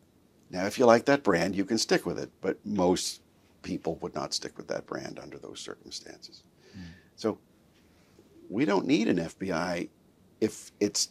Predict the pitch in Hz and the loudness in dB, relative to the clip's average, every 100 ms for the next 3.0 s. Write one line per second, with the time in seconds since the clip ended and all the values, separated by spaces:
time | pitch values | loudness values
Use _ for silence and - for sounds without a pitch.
0 | _ 220 92 95 85 - - - 71 - | _ -2 0 0 -2 -6 -8 -4 -4 -4
1 | - - - _ _ - 98 104 127 120 | -6 -8 -14 _ _ -2 0 4 4 6
2 | 101 101 107 92 78 - - - - - | 4 0 0 -2 -4 -6 -8 -8 -12 -14